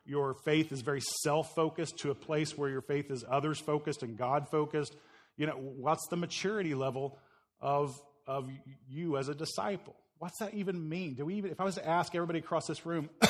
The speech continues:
<clears throat> what is, what does it mean to be a disciple, or to ask you to define a disciple,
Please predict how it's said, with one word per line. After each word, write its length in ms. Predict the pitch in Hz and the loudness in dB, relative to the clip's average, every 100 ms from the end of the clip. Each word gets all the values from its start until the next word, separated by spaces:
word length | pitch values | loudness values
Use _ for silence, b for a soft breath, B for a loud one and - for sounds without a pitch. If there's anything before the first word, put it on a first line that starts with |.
| - | 4
<clears throat> 300 | 233 175 139 | 0 -4 -2
what 140 | 143 | 2
is, 160 | 160 151 | 2 2
what 140 | 147 | -2
does 100 | 160 | -2
it 80 | 147 | -2
mean 220 | 143 156 | -2 -4
to 100 | 147 | -4
be 240 | 123 131 165 | -8 -2 0
a 80 | |
disciple, 680 | 139 120 139 147 165 117 117 B B B _ - | 0 -2 0 2 0 -4 -8 B B B _ -8
or 120 | 131 113 | -8 -6
to 160 | 135 131 | -6 -4
ask 280 | 123 131 135 | 0 0 0
you 60 | 143 | -6
to 140 | - 120 110 | -8 -12 -12
define 640 | 123 - 127 147 156 127 127 B B B B - | -12 -2 2 4 4 0 -6 B B B B -14
a 60 | 120 | -8
disciple, 720 | 117 - 110 120 120 135 | -6 -4 -2 -4 -4 -6